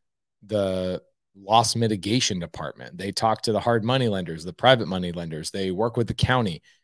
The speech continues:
They literally see everything.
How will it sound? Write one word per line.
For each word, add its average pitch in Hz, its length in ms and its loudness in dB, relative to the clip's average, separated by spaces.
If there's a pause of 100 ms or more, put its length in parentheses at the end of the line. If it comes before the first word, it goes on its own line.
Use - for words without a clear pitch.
(160)
They 127 320 4
literally 127 640 0
see 117 540 -2 (400)
everything. 98 1200 0